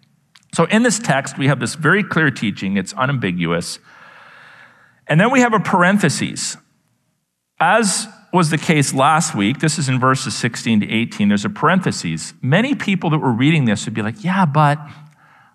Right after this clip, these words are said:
I, I was sort of told that the Abrahamic covenant, maybe the Mosaic covenant,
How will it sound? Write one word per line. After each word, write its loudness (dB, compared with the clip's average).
I, -2
I 0
was -2
sort 2
of -4
told 2
that 0
the -6
Abrahamic 0
covenant, -2
maybe -4
the -2
Mosaic -4
covenant, -2